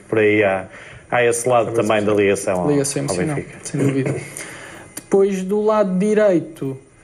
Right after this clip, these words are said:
Speaker 2: temos, ahm, temos, olha, temos, vou passar os pontas de lança antes que me, antes que me esqueça. Ahm, temos Cardoso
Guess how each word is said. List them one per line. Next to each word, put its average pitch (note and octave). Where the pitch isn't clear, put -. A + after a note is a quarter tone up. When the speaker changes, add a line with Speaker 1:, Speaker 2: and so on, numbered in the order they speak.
Speaker 2:
temos, D#3+
ahm, D3
temos, D3
olha, D3
temos, F3+
vou F3
passar F#3
os F3+
pontas F3
de D#3+
lança F#3
antes F3+
que -
me, E3
antes D#3
que D#3+
me D3+
esqueça. C3+
Ahm, D3
temos E3
Cardoso E3